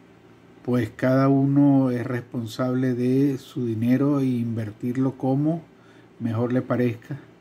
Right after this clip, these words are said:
recordando que invertir es sinónimo de arriesgar. Por eso la responsabilidad de no tomarlo como una sugerencia de inversión de mi parte.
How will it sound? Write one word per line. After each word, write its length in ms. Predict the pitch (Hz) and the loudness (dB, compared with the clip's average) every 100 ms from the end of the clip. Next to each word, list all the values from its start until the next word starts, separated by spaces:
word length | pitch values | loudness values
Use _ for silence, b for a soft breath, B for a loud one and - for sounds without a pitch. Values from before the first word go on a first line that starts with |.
| - B B B B B - - | -20 B B B B B -20 -6
recordando 840 | 117 117 127 120 123 127 131 135 | -4 0 0 2 4 4 2 0
que 380 | - 147 156 151 131 | 2 4 4 2 -4
invertir 680 | 131 120 117 - 135 135 | -4 -4 -6 -6 -2 0
es 120 | 139 | 0
sinónimo 760 | - 127 120 127 135 135 131 131 117 113 | -2 -4 0 2 2 4 2 0 -4 -2
de 240 | 131 139 | 0 0
arriesgar. 600 | 127 120 110 107 113 107 - - - B B B B - - | -4 -2 -4 -4 -8 -10 -18 -20 -20 B B B B -20 -6
Por 180 | 120 123 | -2 2
eso 680 | 127 - 156 147 151 147 - - _ _ b b b _ _ _ - | 0 0 2 4 4 0 -6 -20 _ _ b b b _ _ _ -10
la 240 | 123 123 123 | -6 -2 -2
responsabilidad 1120 | 123 110 131 117 - 120 110 117 127 151 160 | -2 -4 -4 -4 -2 -2 0 0 2 0 0
de 300 | 131 120 123 | -6 -2 0
no 440 | 123 131 156 170 - - | 4 4 4 0 -12 -10
tomarlo 680 | 139 123 123 135 139 147 156 147 - - b b b - | -4 0 0 0 0 0 0 -4 -20 -20 b b b -12
como 300 | - 123 123 | -6 0 2
una 220 | 123 139 143 | 4 4 2
sugerencia 760 | - 143 127 127 139 135 151 | 0 0 2 2 2 2 0
de 100 | 139 | 2
inversión 480 | 135 117 101 131 117 | 2 -2 -6 -6 -2
de 80 | 120 | -2
mi 120 | 120 | -2
parte. 400 | 110 98 107 | -4 -8 -10